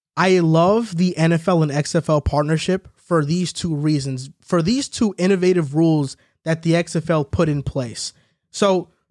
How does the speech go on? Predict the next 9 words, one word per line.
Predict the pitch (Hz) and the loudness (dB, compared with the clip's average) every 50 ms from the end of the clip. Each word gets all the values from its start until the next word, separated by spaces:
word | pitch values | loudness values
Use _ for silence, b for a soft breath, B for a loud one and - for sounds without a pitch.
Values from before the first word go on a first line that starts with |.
| - | -6
the | - 165 | -4 -2
point | - - 247 247 233 226 | 0 0 0 2 0 0
after | 220 220 214 - 170 | 0 -2 -2 -4 -8
touchdown, | - - 185 175 - - - 131 120 110 147 _ _ _ _ _ _ _ | -2 -2 -2 -2 -2 -6 -10 -10 -12 -12 -18 _ _ _ _ _ _ _
no | 135 143 165 190 214 | -2 0 2 2 2
more | 214 208 214 214 202 | 2 2 0 0 -2
field | - - - 202 202 202 175 | -2 -2 0 0 2 2 2
goal | 175 165 151 | 2 2 0
attempts. | 143 139 - - 127 113 104 - - - | 0 -2 -4 -6 -8 -8 -8 -14 -16 -18